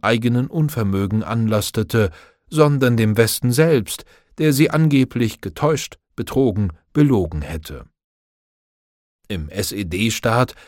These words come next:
stand eines ganz oben auf der ideologischen Agenda: Hass, die Erziehung zum Hass. Die bis heute von vielen gepriesene S-E-D-Friedenspolitik war nie eine,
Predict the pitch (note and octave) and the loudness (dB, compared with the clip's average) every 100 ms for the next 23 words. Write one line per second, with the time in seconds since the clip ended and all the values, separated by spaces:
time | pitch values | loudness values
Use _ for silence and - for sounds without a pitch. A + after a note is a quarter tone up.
0 | _ - D#3 C#3 - C#3+ C#3 B2 C#3+ C3 | _ -2 0 0 0 0 0 2 0 0
1 | - C3+ G#2 F#2+ F2 F2 F2 G#2 G2 F#2+ | 0 0 0 -2 -4 -6 -6 -8 -8 -6
2 | G2 G2 G#2+ F#2 F2 A2+ G#2 A2 F#2+ D#2 | -4 0 0 0 -4 -4 -4 -2 -2 -2
3 | C#2 - - _ _ _ _ - A#2+ - | -8 -14 -20 _ _ _ _ -2 -2 -2
4 | - - _ _ _ _ _ - G2+ - | -8 -10 _ _ _ _ _ -8 -6 -2
5 | D3+ A#2 F2+ F2+ - A#2+ G#2 G2 - - | 0 2 2 -2 -4 -4 -2 -4 -6 -10
6 | - _ _ _ _ _ _ _ _ _ | -14 _ _ _ _ _ _ _ _ _
7 | _ _ _ _ _ _ B2 B2 B2 D#3+ | _ _ _ _ _ _ -4 -2 2 2
8 | D3 - F#2 A2+ G#2 D#3 C3+ A2+ A2 G2 | 2 0 0 0 0 -2 0 0 0 -4
9 | - C#3+ A#2+ G#2+ A2+ A2+ - A2 A#2 A2 | -2 -2 0 0 -2 -4 -6 -6 -4 -4
10 | D#3+ D3+ B2 - A#2+ A#2 A2+ A#2+ A2 - | -6 -6 -6 -4 -2 -2 0 -2 -2 -8
11 | - - _ C3 B2+ C3+ C#3+ D3 G#2 D#2+ | -20 -20 _ 0 2 4 4 4 2 -4
12 | E2+ E2 D2+ | -4 -4 -6